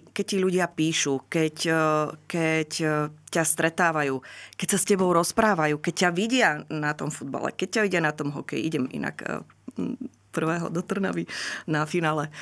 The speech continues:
e, slovenského pohára. No to je jedno, ale vieš, že, že, že už ti nikto nepovie, „A ty tam čo robíš?“ Alebo s tým som sa dlho stretávala. Je to, bolo to veľmi ťažké obdobie,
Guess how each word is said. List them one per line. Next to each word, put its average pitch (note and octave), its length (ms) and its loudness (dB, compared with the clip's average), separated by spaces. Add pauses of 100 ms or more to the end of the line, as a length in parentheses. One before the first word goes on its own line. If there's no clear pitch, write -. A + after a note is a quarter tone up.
(360)
e, - 180 -2
slovenského D#3+ 420 0
pohára. D3 460 -2
No E3+ 80 0
to F#3 160 0
je E3 80 4
jedno, D3+ 240 0
ale A3 320 2 (420)
vieš, B3+ 320 0
že, A3+ 140 2 (180)
že, F3+ 300 0 (220)
že F3+ 280 -2 (720)
už G#3+ 140 2
ti - 120 -4
nikto B3+ 260 2
nepovie, D#3 800 0 (240)
„A C#3+ 160 -4
ty C#3 220 -10
tam - 340 -10
čo - 320 -4
robíš?“ B2+ 560 -4
Alebo C#3 340 -6
s - 140 -6
tým G3 160 -2
som G3 140 0
sa E3 260 0 (300)
dlho E3 260 0
stretávala. A#2 720 -4 (720)
Je D3 160 0
to, D3+ 400 -2
bolo D#3 240 0
to D3 80 0
veľmi D#3 240 0
ťažké C3 240 -6
obdobie, C#3 560 -2